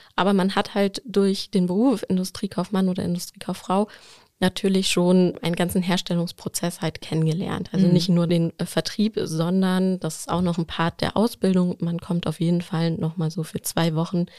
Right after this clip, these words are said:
Speaker 1: in den Produktionsbereich und Logistikbereich, sodass man die ganze Wertschöpfungskette mitbekommt.
Speaker 2: Und die Lebensmittelbranche findest du tatsächlich auch selber ganz spannend? Also du hast selber in der Lebensmittelbranche gelernt und bist dir dann bei awo treu geblieben. Was findest du denn so gut da dran?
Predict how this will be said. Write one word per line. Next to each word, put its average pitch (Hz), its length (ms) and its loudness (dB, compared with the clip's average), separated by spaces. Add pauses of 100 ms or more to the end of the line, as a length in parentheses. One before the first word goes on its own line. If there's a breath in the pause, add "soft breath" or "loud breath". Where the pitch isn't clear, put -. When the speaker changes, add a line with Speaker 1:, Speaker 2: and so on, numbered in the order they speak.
(160 loud breath)
Speaker 1:
in 180 120 2
den 170 120 2
Produktionsbereich 190 920 0
und 170 80 0
Logistikbereich, 170 840 -4
sodass 165 320 -6
man 165 160 -2 (420 loud breath)
die 175 60 -2
ganze 170 300 0
Wertschöpfungskette 170 1300 -2 (240 soft breath)
mitbekommt. - 720 -4
Speaker 2:
Und 202 140 2
die 208 60 6
Lebensmittelbranche 233 1040 2
findest 214 500 2
du 247 120 2
tatsächlich 214 480 -2
auch 165 100 -2
selber 170 340 2
ganz 294 220 0
spannend? 254 280 2
Also 185 160 0
du 175 100 0
hast 180 160 -2
selber 196 220 0
in 208 60 2
der 185 80 4
Lebensmittelbranche 180 840 0
gelernt 151 400 2
und 208 120 2
bist 180 180 -4
dir 196 80 0
dann 180 160 2
bei 165 140 2
awo 165 240 0
treu 156 320 0
geblieben. 226 340 0
Was 180 140 2
findest - 280 -4
du 202 60 -4
denn 180 160 -4
so 165 100 -4
gut - 180 -12
da 143 100 -2
dran? 147 340 -6